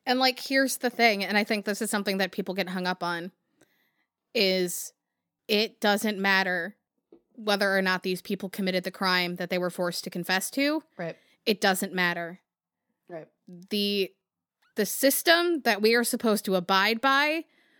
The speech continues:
Speaker 1: was circumvented, therefore nullifying their charges
Speaker 2: Right.
Speaker 1: and their convictions. Like, it,
Speaker 2: Right.
Speaker 1: it doesn't matter.
Speaker 2: Mm-hmm. The same system that is acquitting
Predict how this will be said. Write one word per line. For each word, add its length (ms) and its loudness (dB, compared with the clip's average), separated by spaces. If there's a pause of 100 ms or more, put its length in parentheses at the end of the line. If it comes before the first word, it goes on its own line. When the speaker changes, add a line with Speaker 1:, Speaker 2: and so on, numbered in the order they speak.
(120)
Speaker 1:
was 160 2
circumvented, 960 2 (260)
therefore 420 4
nullifying 840 2 (600)
their 220 4
charges 840 0 (120)
Speaker 2:
Right. 140 -10
Speaker 1:
and 260 4
their 140 0
convictions. 760 -8
Like, 240 0
it, 280 0 (120)
Speaker 2:
Right. 200 -14 (360)
Speaker 1:
it 180 -2
doesn't 400 0 (400)
matter. 480 0 (100)
Speaker 2:
Mm-hmm. 300 -16 (200)
The 100 -6
same 280 -4
system 360 -8
that 100 -8
is 200 -12
acquitting 800 -10